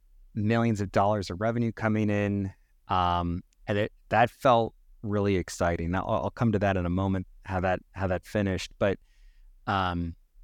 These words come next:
so then two thousand thirteen comes along, and we really feel at this point that we have the recipe for the content model. We had user-generated content, we had statistics, we had facts, we had rankings, we had outcomes. We felt like we had this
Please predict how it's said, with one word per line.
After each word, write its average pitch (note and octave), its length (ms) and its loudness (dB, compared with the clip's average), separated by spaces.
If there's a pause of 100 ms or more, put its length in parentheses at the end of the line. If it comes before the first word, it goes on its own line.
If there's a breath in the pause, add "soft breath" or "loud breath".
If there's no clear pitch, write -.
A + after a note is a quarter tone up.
(440)
so - 140 -8
then A#2+ 180 2
two - 180 -4
thousand F3+ 340 0
thirteen A#2+ 420 -2
comes G2+ 260 0
along, F2 580 -2 (720)
and G#2+ 160 2
we A2 80 2
really D#3 340 0
feel B2 320 0
at - 140 -4
this G#2+ 160 -2
point G#2 320 -2
that G#2 80 2
we F#2+ 160 0
have G#2+ 260 0
the A2 80 0
recipe F#2 960 -4 (540)
for F#2+ 260 2
the F#2 120 -2
content - 580 -2
model. F2 340 -2
We F#2+ 120 2
had F#2 360 0 (400)
user-generated F#2+ 640 -2
content, E3 480 -2
we G2 100 -2
had F2+ 120 -2
statistics, - 600 -4
we F#2+ 80 -2
had E2+ 120 -4
facts, - 640 -2
we F#2+ 120 2
had F2+ 180 0
rankings, A#2+ 640 2
we F#2 80 -2
had E2+ 180 -2
outcomes. A2 640 0
We G#2+ 100 -6
felt F3+ 220 0
like E3+ 120 0
we C#3 80 2
had A#2 120 4
this G2 160 -6